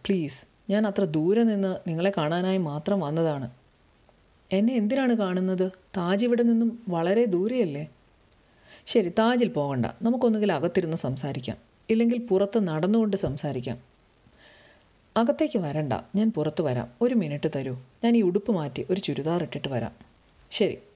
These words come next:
ഞാൻ കാത്തു നിൽക്കാം" എന്ന് സുഗബഗ് പറഞ്ഞു തീരും മുൻപേ റജീന അകത്ത് കടന്ന് വാതിലടച്ചു.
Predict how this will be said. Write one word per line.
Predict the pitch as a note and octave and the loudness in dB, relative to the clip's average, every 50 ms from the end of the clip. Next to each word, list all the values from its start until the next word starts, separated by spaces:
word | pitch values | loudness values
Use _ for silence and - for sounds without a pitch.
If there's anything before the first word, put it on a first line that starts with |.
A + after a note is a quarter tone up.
| _ _ - | _ _ -2
ഞാൻ | A#3+ B3 A#3+ A3+ | 0 0 2 2
കാത്തു | D#3+ C3 C3+ C3 D#3 | 0 0 0 -2 -4
നിൽക്കാം" | C#3+ C3 B2 A#2+ A#2 - - - _ _ - - - - - - - - - | -2 -2 -4 -4 -6 -8 -10 -12 _ _ -20 -20 -20 -20 -20 -20 -18 -6 -2
എന്ന് | E3 E3 E3+ E3 - - - | 0 0 0 0 -2 -4 -8
സുഗബഗ് | - - G#3+ G#3 A#3+ A#3 A3+ A#3 A#3 A#3+ - | -4 -4 -2 2 2 4 4 4 0 2 0
പറഞ്ഞു | F3+ D#3+ D3+ D#3+ F#3+ G3 | 0 0 2 2 0 0
തീരും | E3+ D#3+ D3 D#3+ D#3 D3+ | 0 0 0 0 0 -2
മുൻപേ | D3 C#3+ C#3 C3+ - - - - - D#3 | -2 -4 -2 -2 -2 -4 -4 -8 -2 -2
റജീന | D#3 D3+ D#3+ D#3+ D#3+ E3 D3+ - - - - E3 | -2 -2 -2 -4 -4 -4 -4 -6 -8 -10 -6 -4
അകത്ത് | F3 G3+ G#3 - A3 | -2 -2 0 0 0
കടന്ന് | F3 C#3+ C#3 C#3 C#3+ | -2 -2 -4 -4 -4
വാതിലടച്ചു. | C#3 C3+ C3 C3+ C#3 D#3+ E3 C#3 C3 A#2 B2 B2+ - - | -2 -2 0 0 0 0 0 0 0 -2 -2 -4 -8 -12